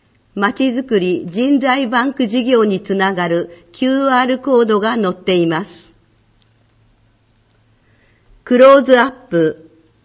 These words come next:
九月二十九日、第五十二回知的障害者福祉月間、障害者福祉の充実を図る。市は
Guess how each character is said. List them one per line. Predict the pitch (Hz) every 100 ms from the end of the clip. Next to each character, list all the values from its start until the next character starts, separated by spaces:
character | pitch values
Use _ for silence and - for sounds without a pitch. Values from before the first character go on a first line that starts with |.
| _ _ -
九 | 285
月 | 269 302 - 190
二 | 214 269
十 | 262 233
九 | 233 247
日、 | 220 - - 170 170 - - _ -
第 | 240 220 185
五 | 165 202 208
十 | 269 262
二 | 269 262
回 | 208 180 185 - -
知 | - -
的 | 247 254 247
障 | - 247 254
害 | 240 277
者 | - 190
福 | 185 - 294
祉 | - 247
月 | 226 - -
間、 | 180 160 160 - - _ _ _ -
障 | 262 247 269
害 | 262 262
者 | 262 262
福 | - 254
祉 | 247 196
の | 175 165 170
充 | 160 240 262
実 | 240 269 226
を | 226 226
図 | 233 - 202
る。 | 165 156 - _ _ _ _ _ -
市 | - 240
は | 208 175